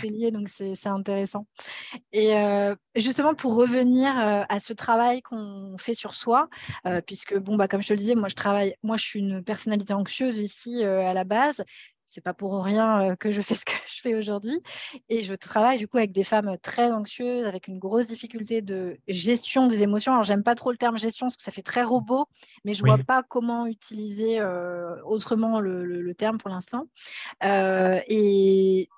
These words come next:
Speaker 1: il y a des outils, en tout cas, pour, euh, commencer à, à faire ce travail. Et j'ai beaucoup entendu parler de l'énéagramme, que
Speaker 2: Mhm.
Speaker 1: je ne connais absolument pas. Et je me suis dit que c'est, euh, la bonne personne pour venir justement, euh,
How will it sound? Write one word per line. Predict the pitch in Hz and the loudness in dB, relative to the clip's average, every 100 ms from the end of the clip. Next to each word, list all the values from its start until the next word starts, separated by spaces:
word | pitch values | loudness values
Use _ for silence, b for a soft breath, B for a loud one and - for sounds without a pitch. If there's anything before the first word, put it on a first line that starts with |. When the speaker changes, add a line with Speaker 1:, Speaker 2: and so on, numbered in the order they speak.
| _ _ _ _ | _ _ _ _
Speaker 1:
il | 214 | 4
y | |
a | 269 | 4
des | 277 226 | 4 -2
outils, | 226 - 392 | -6 0 0
en | |
tout | 233 | 0
cas, | - 254 | 2 2
pour, | - 226 180 | 2 -6 -4
euh, | 185 | -4
commencer | - 214 208 208 240 | -2 -2 -2 -2 0
à, | 214 196 180 175 175 | 2 2 -2 -6 -10
à | |
faire | 180 214 | -10 -10
ce | - | -10
travail. | 214 - 190 214 330 254 - b b b b - | -6 0 4 6 4 2 -6 b b b b -4
Et | 285 320 - _ _ | -4 -4 -8 _ _
j'ai | - 226 - | -14 -8 -6
beaucoup | 339 320 | 0 2
entendu | 269 240 226 | 2 0 0
parler | 208 208 240 - _ | 0 2 2 0 _
de | 190 180 - 254 - | -14 -12 -6 -4 0
l'énéagramme, | 196 196 180 175 175 269 311 175 - _ _ _ _ | 4 4 4 0 2 2 0 -4 -12 _ _ _ _
que | 285 - | 0 2
Speaker 2:
Mhm. | - | 2
Speaker 1:
je | 190 | 0
ne | 196 | 0
connais | 208 202 - | 2 0 0
absolument | 254 262 233 208 | -4 0 0 0
pas. | 196 202 269 - | 2 2 2 -2
Et | 208 | -10
je | 190 | -10
me | |
suis | 196 220 | -12 -16
dit | - | -20
que | _ | _
c'est, | 247 - | -6 -4
euh, | 196 | -2
la | 185 185 | -2 2
bonne | 240 | 2
personne | 233 214 269 277 247 _ _ | 2 0 0 -2 -6 _ _
pour | 311 302 254 | 0 2 4
venir | 233 240 277 254 | 4 6 4 2
justement, | 247 - 220 226 262 247 | -4 -2 0 2 0 0
euh, | 214 | 0